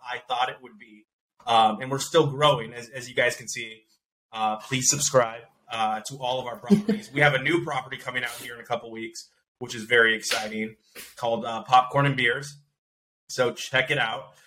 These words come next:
Uh, it's gonna be a movie review podcast, and it's, uh, a little bit different scoring system. We rate movies by,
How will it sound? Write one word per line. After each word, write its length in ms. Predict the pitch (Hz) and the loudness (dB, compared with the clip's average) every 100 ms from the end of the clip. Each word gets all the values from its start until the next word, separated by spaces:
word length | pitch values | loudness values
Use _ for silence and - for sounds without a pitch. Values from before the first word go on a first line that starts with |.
| _ _ | _ _
Uh, 220 | 117 117 110 | 4 4 4
it's 100 | - | 0
gonna 200 | 131 120 | -2 0
be 220 | 127 127 | -2 2
a 100 | 120 | 2
movie 400 | 120 131 135 127 | 0 -2 -2 -4
review 340 | 120 117 123 | -6 -14 -14
podcast, 720 | 131 120 120 127 127 160 - | -2 -2 -2 0 -2 0 -4
and 140 | 123 117 | -6 -6
it's, 320 | 110 - - | -4 -2 2
uh, 240 | 117 113 113 | 2 2 0
a 60 | |
little 160 | 123 123 | -2 -2
bit 120 | 131 | -2
different 300 | 131 127 120 | -2 -4 -8
scoring 320 | - 139 139 | 2 4 4
system. 340 | 123 113 120 113 | 0 -10 -10 -8
We 80 | |
rate 220 | 123 127 123 | 0 0 0
movies 340 | 127 131 127 | -4 -4 -10
by, 420 | 117 120 113 110 | 0 2 2 0